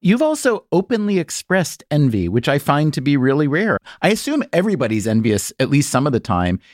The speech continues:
and I very rarely hear people talk about it. And when I hear you talk about it, I think it's great modeling, honestly, for people to understand that, yeah,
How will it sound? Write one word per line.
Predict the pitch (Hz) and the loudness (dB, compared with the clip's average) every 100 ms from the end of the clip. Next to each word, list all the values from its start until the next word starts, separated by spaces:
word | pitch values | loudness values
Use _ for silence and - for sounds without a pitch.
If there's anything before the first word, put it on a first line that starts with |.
| _ | _
and | 175 | 0
I | 175 | 0
very | 143 180 311 339 | 2 0 0 0
rarely | 135 156 147 117 | 0 0 0 -2
hear | 135 123 | 0 -2
people | - 147 139 120 107 - - | -2 0 2 2 0 -4 -4
talk | 294 - | -2 0
about | 95 90 82 | -2 -2 -2
it. | 82 - _ _ _ | -6 -10 _ _ _
And | - 139 143 | 0 2 4
when | |
I | 147 | 2
hear | 151 180 | 0 0
you | 170 | -2
talk | 262 220 147 | -2 -2 0
about | 123 | 0
it, | 120 | 0
I | |
think | 123 160 | 0 -2
it's | 127 - | -4 -8
great | 101 120 165 - | -4 0 0 0
modeling, | 113 143 180 107 80 | 0 0 0 -4 -6
honestly, | 78 65 - 90 | -10 -12 -8 -8
for | 113 | -4
people | 135 127 120 | -2 -2 -2
to | - | -2
understand | 123 113 - 131 127 | 0 0 0 0 2
that, | 107 | 2
yeah, | 107 160 165 | 0 0 0